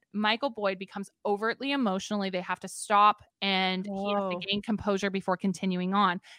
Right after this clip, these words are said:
Speaker 1: This reminded me of that Amber Heard thing. You remember they ask her about T M Z and she says something about she knew T M Z was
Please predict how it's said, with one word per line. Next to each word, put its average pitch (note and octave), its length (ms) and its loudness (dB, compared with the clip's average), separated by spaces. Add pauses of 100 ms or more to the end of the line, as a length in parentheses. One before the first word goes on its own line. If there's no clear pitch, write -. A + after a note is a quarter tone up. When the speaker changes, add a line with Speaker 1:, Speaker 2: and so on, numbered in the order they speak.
Speaker 1:
This A#3 180 2
reminded D#4 300 4
me A#3 120 2
of A3 80 0
that G3 120 4
Amber F#3 240 -2
Heard G3 300 0
thing. - 280 -12 (280)
You G#3 100 -8
remember G3+ 460 -6 (180)
they G3+ 140 -2
ask - 340 -2
her C#4 120 2
about A#3 280 2
T A3 220 -2
M G3+ 180 2
Z G3 280 -4
and F#3 140 -4
she G3 140 -6
says G3 220 -4
something G3 280 -8
about F#3 220 -2
she - 160 -6
knew F#3+ 220 -4
T F#3+ 180 -6
M F3+ 140 -4
Z F3 180 -6
was F3 180 -6